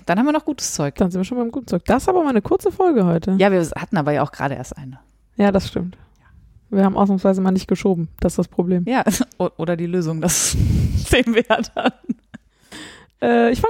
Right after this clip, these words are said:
Speaker 2: mal mit Podcasts an, oder?
Speaker 1: Ja, mach
Speaker 2: So
Speaker 1: mal.
Speaker 2: in guter alter Tradition.
Speaker 1: Ja.
Speaker 2: Äh, mir sind zwei Podcasts empfohlen worden von der Bundeszentrale für politische Bildung.
Speaker 1: Ja.
Speaker 2: Und ich wusste nicht, dass die Podcasts machen. Und die machen einen Riesenschwung Podcasts tatsächlich.
Speaker 1: Mhm.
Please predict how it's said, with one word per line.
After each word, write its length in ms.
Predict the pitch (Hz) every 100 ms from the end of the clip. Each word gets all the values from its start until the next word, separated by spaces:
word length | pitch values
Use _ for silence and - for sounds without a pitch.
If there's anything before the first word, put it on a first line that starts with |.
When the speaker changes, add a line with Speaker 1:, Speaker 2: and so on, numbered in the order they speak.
| 440
Speaker 2:
mal 60 |
mit 140 | 247 -
Podcasts 460 | 220 - 170 -
an, 160 | 165 165
oder? 140 | 196
Speaker 1:
Ja, 60 | 254
mach 140 | 247 208
Speaker 2:
So 80 |
Speaker 1:
mal. 60 | 208
Speaker 2:
in 80 | 190
guter 220 | 196 175
alter 220 | 190 202
Tradition. 580 | - 175 175 - 180 185 214
Speaker 1:
Ja. 80 | 233 - - - - - -
Speaker 2:
Äh, 180 | 254 262
mir 300 | 262 269 269
sind 680 | 226 285 339 381 - - - _
zwei 420 | - - 214 233
Podcasts 460 | 302 226 - 170 -
empfohlen 560 | 185 - 196 190 202 190
worden 460 | 185 190 208 254 370 440 - _ - - _ -
von 140 | 254
der 100 | 254
Bundeszentrale 640 | 208 294 381 - 269 254 254
für 120 | -
politische 500 | 214 240 240 233 247
Bildung. 420 | 185 165 170 202 349 -
Speaker 1:
Ja. 240 | 208 147 165
Speaker 2:
Und 100 | 226
ich 80 | -
wusste 240 | 330 -
nicht, 200 | 302 269
dass 180 | 226 240
die 100 | -
Podcasts 560 | 254 277 - 151 - -
machen. 320 | 156 160 226
Und 180 | - 220
die 40 |
machen 180 | 202 220
einen 120 | 214
Riesenschwung 520 | 202 247 269 - 262 247
Podcasts 600 | - - - - - -
tatsächlich. 640 | 165 170 165 214 302 - -
Speaker 1:
Mhm. 320 | 160 160